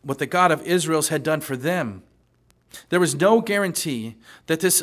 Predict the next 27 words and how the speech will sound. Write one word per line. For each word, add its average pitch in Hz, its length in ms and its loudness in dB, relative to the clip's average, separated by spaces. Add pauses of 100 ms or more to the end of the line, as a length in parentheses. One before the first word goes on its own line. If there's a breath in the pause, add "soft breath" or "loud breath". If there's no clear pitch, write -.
unknown 196 520 2
to 190 160 -2
her 190 160 -2
God 139 460 0 (320 loud breath)
would 143 100 -2
do 170 140 -2
the 160 80 -2
same 202 400 0
for 156 140 -10
her. 101 340 -14 (1160 soft breath)
In 151 120 -4
her 202 160 0
experience, 208 560 -2
there 196 160 0
was 185 260 0 (600 loud breath)
never 190 360 2
a 180 140 -2
time 160 580 -4 (200 loud breath)
after 151 280 -4
time 151 460 0
that 135 160 -4
God 160 240 -2
showed 165 340 -2
up 151 200 0
and 131 100 -6
showed 170 340 -2
off. 147 300 0